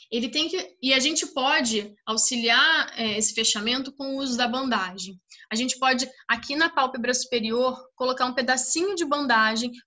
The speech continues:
porque ela vai, ela vai atuar de forma mecânica pra auxiliar esse fechamento. E é bem agradável pro paciente. O paciente ele deve ocluir o olho pra dormir,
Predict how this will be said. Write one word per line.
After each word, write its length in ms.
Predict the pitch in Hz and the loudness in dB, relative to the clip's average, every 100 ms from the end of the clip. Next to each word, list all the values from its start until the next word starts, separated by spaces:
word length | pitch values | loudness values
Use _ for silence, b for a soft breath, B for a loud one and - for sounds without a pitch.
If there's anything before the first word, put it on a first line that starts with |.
| - | -8
porque 160 | - | 0
ela 140 | 262 262 | 2 4
vai, 380 | 254 269 285 | 6 4 4
ela 260 | - 240 247 | 0 0 -2
vai 340 | 226 240 240 | -2 -2 -2
atuar 340 | 247 247 247 226 | -4 -6 0 0
de 140 | 226 | 0
forma 320 | 226 247 240 | -4 -2 0
mecânica 680 | 247 277 - 247 233 220 214 214 | 0 -2 -6 -6 -4 -4 -6 -4
pra 120 | 233 | -2
auxiliar 520 | 240 - 240 226 214 | -2 -4 -2 0 2
esse 220 | 220 - | 2 -2
fechamento. 680 | - 233 269 254 196 190 - 226 B B - | -2 -4 -2 -4 -6 -8 -16 -20 B B -2
E 100 | 240 | 0
é 60 | |
bem 200 | 233 254 | 2 2
agradável 640 | 285 277 262 220 220 220 220 | 2 0 2 4 2 0 -6
pro 140 | 226 | -8
paciente. 760 | 220 214 254 202 180 185 - - _ _ _ _ _ - B B B B | -4 -2 -2 -4 -10 -16 -16 -18 _ _ _ _ _ -16 B B B B
O 80 | 233 | -2
paciente 400 | 277 277 349 349 | 2 2 2 -2
ele 120 | 302 | 0
deve 260 | 269 277 269 | 0 2 0
ocluir 400 | 269 277 254 254 | -2 -4 -2 -2
o 80 | |
olho 260 | 240 247 254 | 0 -2 -2
pra 140 | - | -2
dormir, 680 | 247 254 247 220 226 214 208 | -2 -2 -2 0 0 0 -4